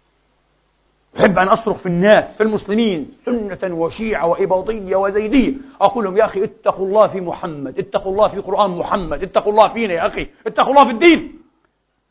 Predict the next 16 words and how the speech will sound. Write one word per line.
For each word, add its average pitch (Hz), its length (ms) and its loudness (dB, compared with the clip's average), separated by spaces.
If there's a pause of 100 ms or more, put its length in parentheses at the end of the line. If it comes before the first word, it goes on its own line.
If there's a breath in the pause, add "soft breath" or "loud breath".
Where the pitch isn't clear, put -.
(1200)
دعونا 294 320 6
من 220 140 -2
هذا 226 140 4
الهبل، 175 480 -2
دعونا 220 220 -2
من 190 140 -2
هذا 214 80 0
الاستحماق، 196 640 -2
من 190 80 -10
هذا 226 120 2
الاستحمار. 226 680 2 (580)
دعونا 311 300 8
من 247 140 -4
كل 277 180 -2
ما 269 100 2
تنسبونه 262 720 4